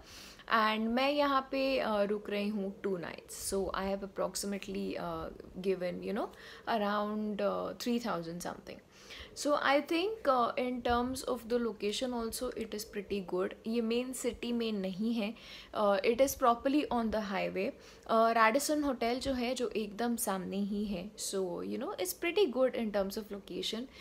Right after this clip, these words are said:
तो अगर आप मेरे जैसे हैं और अगर आप थोड़े सिटी के शोरगुल से थोड़ा बाहर प्रेफर करते हैं, then, अ, this might be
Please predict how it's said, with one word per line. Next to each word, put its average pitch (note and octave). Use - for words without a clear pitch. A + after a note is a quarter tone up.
तो B3+
अगर A3+
आप B3+
मेरे A#3+
जैसे C4
हैं A3+
और G3+
अगर G#3
आप G3
थोड़े C4+
सिटी D4+
के D#4
शोरगुल A3+
से A3
थोड़ा G#3+
बाहर G3
प्रेफर G3
करते F#3
हैं, G3
then, F#3
अ, F#3
this G3+
might F#3+
be F#3